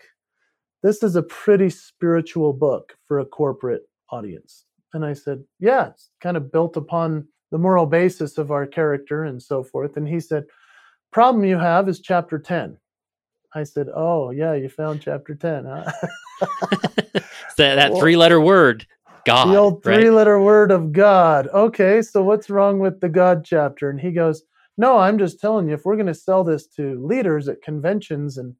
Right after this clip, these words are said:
Speaker 1: these big conferences, association events where you speak, you're gonna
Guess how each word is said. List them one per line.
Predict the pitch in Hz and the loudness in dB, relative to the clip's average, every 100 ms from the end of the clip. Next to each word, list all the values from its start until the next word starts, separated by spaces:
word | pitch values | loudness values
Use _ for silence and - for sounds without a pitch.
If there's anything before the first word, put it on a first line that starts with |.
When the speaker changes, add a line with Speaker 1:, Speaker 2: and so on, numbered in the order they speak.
| _ | _
Speaker 1:
these | 156 | -6
big | 151 170 | -4 -4
conferences, | - 175 240 175 135 - 123 - _ _ _ _ 165 | -4 -6 -4 -6 -10 -12 -16 -18 _ _ _ _ -10
association | - 202 196 - 170 180 226 190 165 | -2 0 0 -4 -2 -2 -2 -4 -6
events | 143 147 139 | -4 -6 -6
where | 143 | -6
you | 147 202 | -4 -6
speak, | - _ 208 135 - _ _ _ _ _ _ _ | -8 _ -2 -2 -6 _ _ _ _ _ _ _
you're | 139 170 262 | -6 0 2
gonna | 226 190 151 135 | 2 0 -2 -6